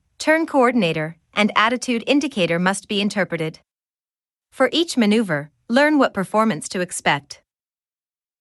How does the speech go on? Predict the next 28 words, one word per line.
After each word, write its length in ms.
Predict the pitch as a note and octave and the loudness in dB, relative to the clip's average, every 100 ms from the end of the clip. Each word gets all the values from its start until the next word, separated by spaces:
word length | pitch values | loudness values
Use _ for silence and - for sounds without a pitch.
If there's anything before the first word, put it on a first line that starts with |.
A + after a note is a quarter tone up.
| _ - | _ -2
and 140 | B3+ B3+ | 0 2
the 80 | |
combination 680 | B3+ D4+ F4 B3+ F#3 G#3+ G3 | 2 2 2 2 0 -2 -4
of 120 | E3 D#3 | -4 -2
instruments 580 | A3 A#3+ - D#3+ D#3+ - | -2 0 -2 -4 -6 -8
to 100 | A3 | -4
be 140 | A3 | 0
interpreted 560 | A3 G#3+ E4 C#4 E3 D3+ | 0 0 -2 -2 -4 -4
in 160 | G3+ G3+ | -6 0
order 260 | A3+ A#3+ C4+ | 0 2 -2
to 140 | C4 | -4
control 400 | A#3 G3+ A3+ A3 | -4 -2 0 2
aircraft 540 | G#3 B3+ - E3+ E3 - | 2 0 0 -2 -2 -2
attitude 480 | F3 F3 - E3+ D#3+ | -2 -2 -4 -6 -4
during 380 | F3 E3 E3 E3 _ _ _ _ _ _ _ _ _ _ - | -2 -2 -4 -12 _ _ _ _ _ _ _ _ _ _ -2
the 140 | A#3 | 2
maneuver. 520 | B3+ A#3+ A3+ E3+ D3 D3+ _ _ _ _ _ _ _ - | 4 4 2 -2 -6 -8 _ _ _ _ _ _ _ -2
It 140 | C4+ | 2
is 140 | C4 A#3 | 2 0
the 100 | C4 | -2
two 240 | - F4+ | 0 0
fundamental 640 | F4+ G#3+ G#3+ G#3 A3+ A3+ E3 | 2 0 2 2 2 0 -2
flight 340 | A3+ A3+ - | 0 0 0
skills, 540 | - G#3 D#3+ D3 - - _ | -4 -2 0 -2 -10 -18 _
instrument 480 | B3+ C#4 - C#4+ C#4+ | 0 0 2 0 0
cross-check 680 | - G3 F#3 - E3 D#3 - | 2 0 0 -2 -4 -4 -6
and 160 | G3 G3+ | -4 -2
instrument 640 | G3 G3+ - E3 D#3 - | 0 -2 -4 -6 -8 -12